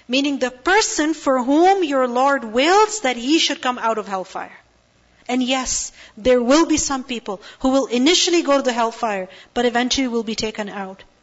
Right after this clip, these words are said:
"إِنَّ رَبَّكَ," indeed your Lord, "فَعَّالٌ," one who does, "لِمَا يُرِيدُ," for that which he intends. Meaning, he does whatever he wants. No one can question him. No one can ask him.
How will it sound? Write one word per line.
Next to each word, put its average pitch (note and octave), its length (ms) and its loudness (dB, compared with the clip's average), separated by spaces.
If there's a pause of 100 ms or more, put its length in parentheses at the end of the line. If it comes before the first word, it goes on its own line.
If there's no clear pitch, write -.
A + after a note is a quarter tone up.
(380)
"إِنَّ A#3+ 200 -2
رَبَّكَ," G#3 800 -2
indeed A#3 460 -2
your A#3+ 180 0
Lord, G#3 400 0 (240)
"فَعَّالٌ," G#3+ 1160 0 (120)
one C4 240 0
who D4 160 -2
does, A#3 460 -2
"لِمَا C4+ 400 -2 (140)
يُرِيدُ," B3+ 400 0
for A3+ 180 -4
that A3 280 -2
which G#3+ 140 -2
he A3 180 -4
intends. F#3+ 580 -10
Meaning, C#4 260 -2 (300)
he F#4 440 0
does B3+ 400 0
whatever G#3+ 420 -2
he G#3 140 -10
wants. F#3+ 460 -10
No B3 380 4
one E4 260 2
can C4+ 100 -2
question A3 480 -2
him. F3+ 180 -10 (320)
No F4+ 360 6
one E4+ 100 2
can D4+ 180 -2
ask B3+ 380 -2
him. F#3 260 -14